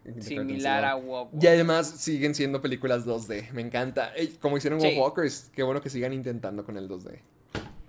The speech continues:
Speaker 2: Y luego tenemos número veintisiete, Your Name,
Speaker 1: Your Name.
Speaker 2: que hablamos hace poquito de ella porque la vi por primera vez.
Speaker 1: Shrek debería estar aquí, por aquí.
Speaker 2: Sí, no con-, por ejemplo, no creo que Bambi sea mejor que Shrek.
Speaker 1: No, yo tampoco.
Speaker 2: No,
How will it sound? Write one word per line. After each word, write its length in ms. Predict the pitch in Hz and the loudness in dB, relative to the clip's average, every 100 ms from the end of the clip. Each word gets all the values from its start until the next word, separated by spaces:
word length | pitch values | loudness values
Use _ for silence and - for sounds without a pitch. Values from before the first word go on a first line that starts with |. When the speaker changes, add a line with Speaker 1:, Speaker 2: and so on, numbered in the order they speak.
| - - | -16 -4
Speaker 2:
Y 120 | 262 | 0
luego 160 | 359 | 0
tenemos 420 | 381 349 359 359 339 | -2 -4 -2 -2 -4
número 240 | 339 359 | -4 -2
veintisiete, 640 | 330 - 233 277 285 262 - | -4 -4 -2 -2 -2 -4 -4
Your 440 | 165 226 262 233 | -2 0 2 0
Name, 540 | 185 170 170 170 151 131 | -4 0 4 4 4 0
Speaker 1:
Your 80 | 92 | -4
Name. 160 | 95 107 120 | -6 -6 -6
Speaker 2:
que 80 | - - | -8 -12
hablamos 380 | 123 131 143 | -8 -8 -6
hace 180 | 151 147 | -8 -8
poquito 380 | 139 127 127 139 | -10 -14 -8 -6
de 100 | 135 | -4
ella 140 | 151 185 | -4 -6
porque 220 | 143 120 | -8 -8
la 60 | 117 | -8
vi 80 | 113 | -8
por 220 | 127 123 | -10 -10
primera 320 | 113 110 110 | -14 -12 -12
vez. 340 | 185 - - - | -12 -16 -16 -6
Speaker 1:
Shrek 280 | 131 123 123 | -2 -2 -2
debería 280 | 120 101 | -4 -4
estar 260 | 139 - - | -6 -8 -10
aquí, 260 | - - - | -10 -14 -14
por 200 | - - | -12 -14
aquí. 280 | - - - - - - - - - - - - | -14 -18 -18 -20 -20 -20 -20 -20 -20 -20 -20 -20
Speaker 2:
Sí, 720 | - - 151 139 156 165 175 180 | -20 -14 -12 -10 -10 -10 -8 -8
no 160 | 156 | -8
con-, 260 | 185 202 208 147 | -8 -8 -10 -8
por 120 | 196 | -6
ejemplo, 960 | 185 196 185 214 220 226 226 208 175 - - - - - - | -4 -8 -6 -4 -2 0 2 2 0 -4 -16 -20 -20 -20 -8
no 240 | 165 196 | -4 0
creo 200 | 214 208 | 0 2
que 120 | 214 | 0
Bambi 300 | 202 196 190 | 2 2 0
sea 180 | 180 185 | -4 -4
mejor 340 | 170 156 156 147 | -4 -6 -6 -6
que 100 | 139 | -14
Shrek. 340 | - 135 - - | -10 -10 -10 -8
Speaker 1:
No, 300 | 104 95 90 | -6 -6 -6
yo 120 | 104 | -10
tampoco. 380 | 104 92 - - | -12 -14 -10 -6
Speaker 2:
No, 640 | 180 175 185 165 - - | -4 -4 -6 -12 -16 -18